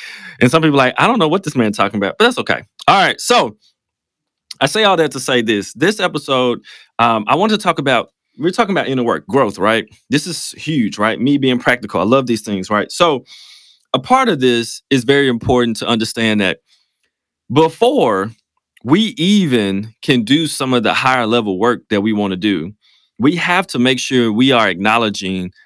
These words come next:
the humanness and humanity of ourselves first, before we get to the levels of spiritualness, right? Um, in the work that we're doing. And let me explain this. So our personalities, and a lot of teachers have written things about this.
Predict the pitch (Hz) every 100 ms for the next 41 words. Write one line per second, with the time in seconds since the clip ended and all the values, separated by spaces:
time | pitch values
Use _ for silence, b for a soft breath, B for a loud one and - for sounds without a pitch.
0 | - 104 - 139 131 101 95 - 98 101
1 | 101 113 104 104 98 92 - 92 87 -
2 | - 123 101 - - b b b - -
3 | 202 185 170 123 135 - 131 107 101 113
4 | 107 101 101 95 - - 127 113 98 -
5 | - - 101 82 - - - - 107 101
6 | B B B B B - 110 104 147 139
7 | 104 87 113 - 95 90 92 98 87 60
8 | - - _ _ _ _ _ _ - 127
9 | 160 175 139 - 143 117 98 73 - B
10 | B - 160 - 208 208 127 123 113 -
11 | 87 85 98 107 131 151 139 135 123 110
12 | - 104 98 95 - _ - 104 139 120
13 | 107 113 107 101 98 95 - 50 -